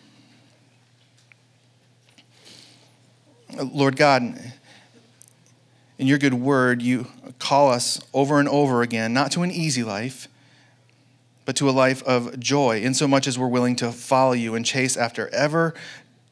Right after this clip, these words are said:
deepening relationship with you and ever growing wisdom in you. I pray that you would m-,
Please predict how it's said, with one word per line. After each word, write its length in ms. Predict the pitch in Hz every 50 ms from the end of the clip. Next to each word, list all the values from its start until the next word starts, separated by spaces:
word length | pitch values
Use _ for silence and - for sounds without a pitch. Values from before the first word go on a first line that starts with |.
| _ _ _ - - - 127
deepening 460 | 123 131 139 147 143 127 123 113 113
relationship 560 | 117 117 120 127 131 - 131 123 - 123 120
with 160 | 120 113 -
you 120 | 117 113 113
and 80 | 113
ever 260 | - 135 147 151 165
growing 320 | 156 139 139 139 135 131 123
wisdom 340 | 117 117 110 113 117 110 104
in 100 | 101 101
you. 180 | 101 101 110 - _ _ - _ _ _ _ _ _ _ _ _ _ _ _ _ _ _ _ _ _ _ - _ _ - -
I 80 | 120 131
pray 260 | 127 - 147 143 143
that 180 | 131 127 104 - - - - _ -
you 240 | - - 135 135 139
would 100 | 135 120
m-, 240 | 123 127 123 120